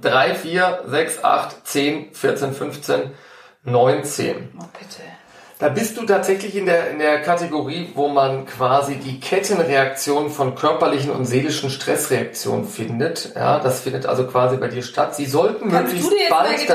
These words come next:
Speaker 1: damit
Speaker 2: machen, warum
Speaker 1: beginnen,
Speaker 2: das so ist eigentlich?
Speaker 1: ihre Kompetenzen zur Stressbewältigung zu erweitern.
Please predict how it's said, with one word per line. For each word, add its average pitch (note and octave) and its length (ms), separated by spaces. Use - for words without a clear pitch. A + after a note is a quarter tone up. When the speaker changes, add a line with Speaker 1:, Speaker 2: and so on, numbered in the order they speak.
Speaker 1:
damit - 120
Speaker 2:
machen, B3+ 160
warum B3 160
Speaker 1:
beginnen, G3 140
Speaker 2:
das - 140
so G#3 80
ist B3 220
eigentlich? E3+ 420
Speaker 1:
ihre E3 180
Kompetenzen D3+ 840
zur - 200
Stressbewältigung C3+ 1120
zu D#3 200
erweitern. C#3 640